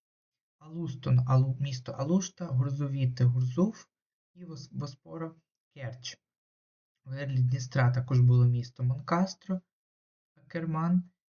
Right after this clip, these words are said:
В узбережжі Одеської затоки була фортеця Дженестра, а в гирлі Дніпра місто Ілліче. Е, багато було також католицьких єпархій.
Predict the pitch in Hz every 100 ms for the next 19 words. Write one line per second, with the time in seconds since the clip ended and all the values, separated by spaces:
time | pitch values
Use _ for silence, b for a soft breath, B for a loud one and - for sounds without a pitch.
0 | _ _ _ 175 175 160 143 151 143 135
1 | 135 135 131 - 139 127 - 135 127 131
2 | 131 127 123 - 131 131 127 123 127 143
3 | 156 180 - - 196 - _ _ _ _
4 | _ _ _ _ _ _ _ _ _ 131
5 | 131 127 127 139 139 127 123 123 - 147
6 | 180 180 - _ _ _ 156 160 - 139
7 | 147 135 123 - - - - _ _ _
8 | - _ _ - 131 131 143 156 139 135
9 | 135 127 120 123 123 - - 131 123 135
10 | 127 - - 123 139 - 180 202 - -
11 | 190